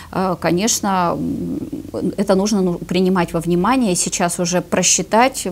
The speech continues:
м, к-, каждый может и понимать, если, как я уже говорила,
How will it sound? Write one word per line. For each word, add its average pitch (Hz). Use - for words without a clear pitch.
м, 170
к-, -
каждый 185
может 180
и 165
понимать, 190
если, 170
как 180
я 180
уже 180
говорила, 180